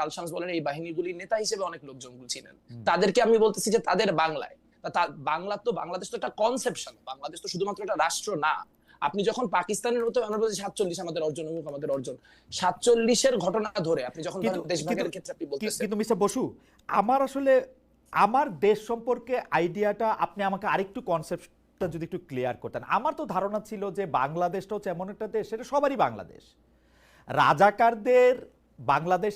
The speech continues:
Speaker 2: এটা হইতে পারবে না, এইটা কি আমরা চাই যে রাজাকারদের কি আমরা এখন কোথাও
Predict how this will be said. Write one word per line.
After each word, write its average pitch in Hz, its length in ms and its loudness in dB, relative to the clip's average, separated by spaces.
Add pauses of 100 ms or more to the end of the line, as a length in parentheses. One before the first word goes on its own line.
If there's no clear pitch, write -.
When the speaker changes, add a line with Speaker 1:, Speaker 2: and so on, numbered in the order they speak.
Speaker 2:
এটা 214 200 -2
হইতে 135 300 -4
পারবে 202 300 2
না, 240 60 2 (400)
এইটা 175 220 2
কি 269 140 -2
আমরা 262 140 -2 (120)
চাই 247 240 6 (100)
যে 139 60 2 (100)
রাজাকারদের 185 520 2
কি 247 60 -2 (100)
আমরা 233 220 -2
এখন 240 140 -8 (160)
কোথাও 220 200 -4